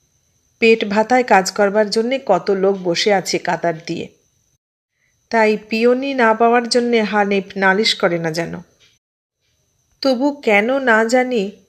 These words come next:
তার ভীষণ একা লাগে। খিদে মেটে বটে, কিন্তু স্বাদ পায় না।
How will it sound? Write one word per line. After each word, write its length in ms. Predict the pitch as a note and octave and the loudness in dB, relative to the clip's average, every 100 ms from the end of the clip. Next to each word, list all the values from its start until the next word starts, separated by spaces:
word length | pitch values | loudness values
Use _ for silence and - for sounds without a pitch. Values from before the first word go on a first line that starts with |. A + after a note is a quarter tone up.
| _ | _
তার 160 | G#3+ G3+ | -2 -2
ভীষণ 460 | F#3+ G#3+ - A#3+ | -2 -4 -4 -2
একা 260 | F#3 E3 F3+ | -4 -2 -2
লাগে। 340 | E3+ E3+ F#3 F3+ _ _ _ _ _ _ _ _ _ | -2 -4 -12 -16 _ _ _ _ _ _ _ _ _
খিদে 400 | - B3 A#3+ C#4 | -8 -4 -2 -2
মেটে 320 | A#3+ A3 C4 | 0 -2 0
বটে, 480 | A#3+ A#3 - A3 - _ _ _ _ - | 0 0 0 -4 -6 _ _ _ _ -8
কিন্তু 260 | G3+ G3 | -6 -4
স্বাদ 460 | F#3+ - - G3+ F#3+ - | -6 -6 -2 -2 -2 -6
পায় 180 | F3 D#3+ | -8 -8
না। 180 | E3 | -10